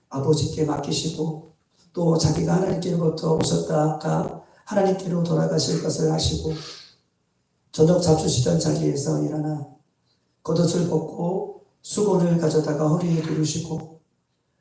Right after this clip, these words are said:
이 대야에 물을 떠서 제자들의 발을 씻기시고 그 두르신 수건으로 닦기를 시작하여 시몬 베드로에게 이르시되 베드로가 이르되 "주여,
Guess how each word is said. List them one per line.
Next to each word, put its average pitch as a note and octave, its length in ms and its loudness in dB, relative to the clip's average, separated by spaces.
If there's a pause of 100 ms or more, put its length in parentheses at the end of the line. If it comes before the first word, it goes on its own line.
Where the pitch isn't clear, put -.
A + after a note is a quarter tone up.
(180)
이 E3 280 4
대야에 D#3+ 720 6 (180)
물을 E3 320 2
떠서 D#3 600 -2 (580)
제자들의 D#3+ 520 4
발을 D#3 300 2
씻기시고 - 960 -4 (840)
그 F3 220 0
두르신 F3+ 460 4
수건으로 D#3 840 2 (240)
닦기를 - 500 -2
시작하여 D#3+ 760 -2 (1200)
시몬 F#3+ 380 2
베드로에게 E3 560 0
이르시되 D3+ 680 -4 (760)
베드로가 D#3 760 4
이르되 E3+ 380 -2
"주여, F#2 540 -2